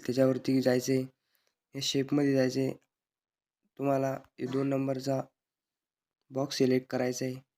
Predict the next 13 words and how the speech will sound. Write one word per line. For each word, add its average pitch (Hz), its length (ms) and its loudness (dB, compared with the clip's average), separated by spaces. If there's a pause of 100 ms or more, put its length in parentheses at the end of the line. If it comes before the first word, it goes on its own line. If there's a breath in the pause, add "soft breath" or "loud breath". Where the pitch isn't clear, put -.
(120)
त्याला 131 160 -4
अशा 135 200 -4
प्रकारे 131 320 -2
त्याची 131 240 -2
साईज 127 300 0
वाढवायची, 127 500 0 (140)
कलरमध्ये 135 540 0
जायचं 127 300 2
आहे, 131 80 -10 (800)
त्याला 131 120 -4
ब्लॅक 131 420 0
करायचं 123 380 -4
आहे, - 60 -20